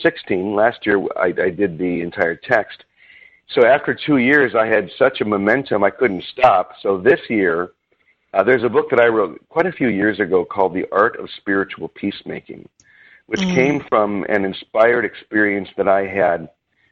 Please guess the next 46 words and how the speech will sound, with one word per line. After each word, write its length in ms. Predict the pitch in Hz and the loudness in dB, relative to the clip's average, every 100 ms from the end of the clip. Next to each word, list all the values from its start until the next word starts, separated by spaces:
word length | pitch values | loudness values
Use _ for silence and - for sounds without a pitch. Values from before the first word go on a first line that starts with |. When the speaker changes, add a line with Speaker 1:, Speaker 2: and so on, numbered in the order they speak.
| _ | _
Speaker 1:
uh, 240 | - 92 87 | -2 0 0
at 140 | 104 - | -2 -4
the 80 | |
Dead 380 | 90 78 117 98 - - | -6 0 0 0 -8 -2
Sea 400 | 113 87 78 78 _ _ _ _ | -2 -2 -6 -14 _ _ _ _
in 160 | 95 95 | -6 -4
Israel, 680 | 104 107 92 87 80 76 - _ _ _ - | -2 -4 -4 -4 -4 -8 -14 _ _ _ -6
um, 420 | 90 87 82 78 | -4 -2 -6 -10
oh, 260 | 80 - 101 | -10 -2 -2
about 260 | 95 101 - | 0 -4 -2
twelve 280 | 98 95 92 | 0 0 0
years 240 | 95 90 | -2 -2
ago, 240 | 80 82 | -6 -4
I 80 | 82 | -6
think. 340 | - 82 78 - | -4 -6 -6 -8
And 380 | 101 98 92 - _ _ _ _ _ _ _ _ - | -4 -2 -4 -10 _ _ _ _ _ _ _ _ -2
it 80 | 123 | 0
was 120 | 110 | 0
when 140 | 120 | 0
I 100 | 123 117 | 0 0
was 140 | 104 90 | -2 0
there 180 | 110 | 2
at 100 | 110 | 0
the 60 | 101 | -2
Dead 260 | 87 101 - - | 2 2 0 -4
Sea 220 | 110 107 | -2 0
that 340 | 95 95 - - _ _ _ _ - | 2 2 0 -10 _ _ _ _ -10
I, 240 | - 123 - | 0 0 2
I 80 | 120 | -2
had 340 | 127 165 160 - - - | 0 0 0 -2 -10 -6
an 120 | 120 | -4
experience 500 | 107 - 127 127 110 - | -4 -2 0 0 -2 -4
similar 400 | 120 127 101 92 | -2 0 0 0
to 460 | 92 101 85 - - _ - | -2 -6 -8 -10 -20 _ -2
what 180 | 98 | 0
I 80 | 101 | 0
think 320 | - 95 82 - - | -2 -6 -6 -14 -14
Helen 420 | - 123 131 95 | -2 0 0 -4
had 320 | 98 85 85 | -6 -6 -4
when 140 | 92 92 | -4 -4
she 140 | 104 | -6
began 320 | 87 80 95 | -6 -4 -2
writing 240 | 92 92 82 | 0 0 -2
the 80 | 85 | -10
Course. 360 | 110 135 92 - | -4 -2 -2 -6
And 120 | 82 | -16